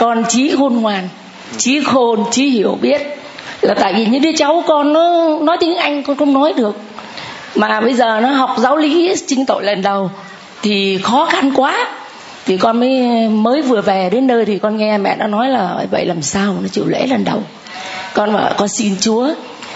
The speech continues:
Thì Chúa soi sáng cho con đó là con, con cứ đi ra con đọc mười điều răn thì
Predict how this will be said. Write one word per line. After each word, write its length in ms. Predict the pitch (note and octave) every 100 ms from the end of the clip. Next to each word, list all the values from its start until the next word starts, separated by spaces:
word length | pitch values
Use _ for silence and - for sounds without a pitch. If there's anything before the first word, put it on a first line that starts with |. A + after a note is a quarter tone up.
| -
Thì 180 | - G3
Chúa 220 | A#3 B3 C#4
soi 320 | C4+ A#3 A3
sáng 320 | A#3+ A3 D4
cho 80 | F4
con 260 | - A3+ G#3+
đó 80 | B3
là 160 | A#3+
con, 500 | A#3+ G#3 G#3 G#3 G#3 F#3+ - - - - - - - - - - - - - -
con 160 | C#4 C#4+
cứ 60 |
đi 180 | F4 C#4+
ra 300 | C4 C4 B3+
con 140 | C4 B3
đọc 200 | G#3+ G#3+
mười 220 | G#3+ G#3
điều 180 | G#3 G#3
răn 300 | A#3 A#3+
thì 80 | A#3+